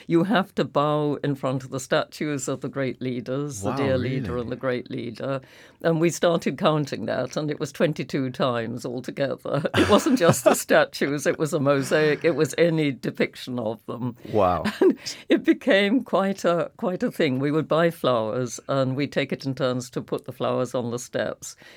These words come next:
Speaker 1: And to begin with, I just sort of nodded my head, but in the end, my back was aching so much from all the standing around listening to how the great leader had done this and that. I did a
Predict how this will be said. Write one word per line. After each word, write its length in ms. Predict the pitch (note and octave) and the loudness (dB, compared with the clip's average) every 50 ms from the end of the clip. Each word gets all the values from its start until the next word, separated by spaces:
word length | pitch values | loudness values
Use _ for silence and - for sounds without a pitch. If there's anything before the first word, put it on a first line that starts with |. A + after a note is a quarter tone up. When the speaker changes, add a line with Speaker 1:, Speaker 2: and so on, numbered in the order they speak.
| - - | -6 -2
Speaker 1:
And 140 | - E3 - | 0 0 0
to 100 | - E3+ | 0 -2
begin 360 | C#3+ D#3+ C#3 E3+ E3+ E3 D#3 | -2 0 2 2 2 4 4
with, 180 | C3+ A#2+ G#2+ | 2 2 0
I 140 | B2 A#2+ B2 | 0 -2 -2
just 260 | A#2+ - A#2+ A#2+ - - | -2 -2 -4 -4 -6 -6
sort 200 | - B2 B2 - | -6 -6 -4 -4
of 160 | C#3 A2 F#2+ - _ _ - | -6 -8 -8 -14 _ _ -6
nodded 300 | C#3 C#3 C#3+ C#3+ A2+ - B2+ - | -2 -2 -2 -2 -2 -6 -8 -8
my 240 | B2+ A#2+ B2+ C3+ C#3 | -6 -4 -2 -2 -2
head, 340 | C3 D#3 C3+ C3+ A#2+ A2+ G#2+ | 0 2 2 2 2 0 -2
but 180 | - C3 B2+ D#3 | -6 -6 -4 -2
in 120 | D#3 F3+ | -2 0
the 120 | E3+ D3+ | 0 0
end, 160 | D3 C#3+ C#3 C3 | 0 0 0 0
my 140 | B2+ C3 | 0 -2
back 340 | C#3 - - D3+ - - - | -2 0 0 -2 -2 -2 -4
was 140 | - D3 - | -4 -2 -2
aching 340 | B2+ B2 B2+ - - C3+ B2 | -2 -2 -2 -4 -6 -6 -6
so 200 | C3 - C#3 C3+ | -4 -4 -4 -2
much 240 | C3 C3+ B2 - - | -2 -2 -2 -4 -4
from 100 | - D3 | -4 -2
all 120 | C3 C3+ | -2 -2
the 80 | C3+ D3+ | -2 -4
standing 420 | - - D3+ C3+ C3+ C3+ B2 C3+ | -2 0 0 0 0 0 -2 -2
around 320 | C3+ C3 C3 B2+ C3 C3 B2+ | 0 0 2 0 0 0 -2
listening 480 | C3+ C#3 - - - B2 B2 B2+ C#3 | -4 -4 -6 -6 -6 -6 -6 -6 -8
to 540 | - - E3+ C3+ B2 B2+ B2+ B2+ C3 C3 - - | -6 -4 -4 -2 -2 -2 -2 -2 -4 -6 -6 -4
how 180 | D3 D3 C3 B2 | -2 0 0 0
the 100 | B2+ - | -2 -4
great 320 | - C#3 C3 A#2+ - - | -2 -2 -2 -2 -4 -4
leader 320 | C#3 B2+ B2+ B2+ A#2+ B2+ | -4 -4 -4 -4 -2 -4
had 100 | B2+ A#2 - | -4 -2 -2
done 200 | C3 B2+ A#2+ C3+ | -4 -4 -4 -4
this 240 | C3 C3+ - - - | -4 -6 -8 -8 -8
and 120 | A#2+ A#2+ | -6 -4
that. 260 | C3+ A2+ A2+ A2+ - | -4 -4 -4 -4 -4
I 100 | C3 C3+ | -4 -4
did 180 | A#2 D#3 D3+ - | -4 -4 -4 -6
a 120 | A#2 A2 | -6 -8